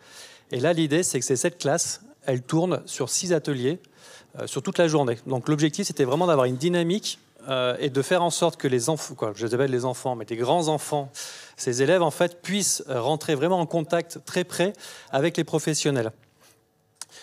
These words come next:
Donc là, sur les photos, vous avez typiquement à gauche, là, c'est un, un,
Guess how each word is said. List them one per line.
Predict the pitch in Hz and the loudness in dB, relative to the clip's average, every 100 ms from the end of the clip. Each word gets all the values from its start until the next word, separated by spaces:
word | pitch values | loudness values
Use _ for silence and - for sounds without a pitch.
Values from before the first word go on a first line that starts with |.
| - | -8
Donc | 131 113 | -2 2
là, | 190 | 4
sur | 170 | 4
les | 151 | 2
photos, | 151 151 180 | 2 2 2
vous | 180 151 | 2 2
avez | 143 | 0
typiquement | 151 160 160 - 165 165 156 | 0 -4 -6 -6 -2 0 0
à | 127 123 | 0 2
gauche, | 143 156 - | 2 2 2
là, | 123 117 | 0 0
c'est | 110 - 123 | -2 -4 -4
un, | 117 | -2
un, | 117 123 117 110 110 117 | -2 -2 -2 -4 -4 -6